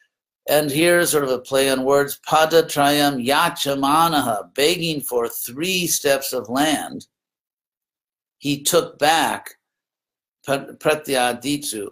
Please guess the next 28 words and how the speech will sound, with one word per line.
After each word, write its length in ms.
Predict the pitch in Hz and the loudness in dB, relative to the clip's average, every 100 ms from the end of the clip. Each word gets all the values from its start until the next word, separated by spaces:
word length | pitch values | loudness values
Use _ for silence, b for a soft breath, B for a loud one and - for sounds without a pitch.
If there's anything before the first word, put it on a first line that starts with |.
| - | -6
Aditsu 720 | 123 127 135 151 - 127 113 | -4 -2 -4 -6 -6 -8 -6
means, 500 | 131 127 107 104 - _ _ - | -4 -4 -6 -10 -16 _ _ -10
actually, 340 | - 147 135 120 | -6 -4 -2 -2
not, 200 | 123 123 | -2 -4
he 240 | 120 120 | -6 -6
wanted 400 | 110 123 147 147 | 0 4 4 2
to 100 | 110 | -4
take 340 | - 98 - | -8 -10 -8
back. 260 | - - - _ _ | -8 -8 -10 _ _
That, 220 | 85 101 | -10 -8
that's 240 | 95 104 - | -8 -8 -8
what 120 | - | -8
was 100 | 98 | -8
his 160 | 95 92 | -10 -12
intention. 640 | 87 - 123 120 - 67 _ _ _ _ _ | -14 -8 -6 -6 -8 -12 _ _ _ _ _
This 240 | - 104 - | -10 -8 -8
is 180 | 104 104 | -8 -8
a 220 | 98 95 | -10 -10
form 340 | - 110 104 | -10 -8 -8
of 80 | 98 | -10
the 80 | 95 | -14
verb 380 | - 104 95 - | -8 -6 -6 -12
called 260 | - 87 80 | -16 -14 -14
the 40 | |
causative. 480 | 82 107 113 90 85 | -10 -8 -6 -8 -8
So 220 | - 107 - | -8 -8 -2
ad-, 380 | 123 131 123 - _ - | 2 2 0 -10 _ -2
aditsu 1000 | 123 143 123 - 160 165 - 117 104 | 0 0 -2 -4 -4 -4 -6 -6 -8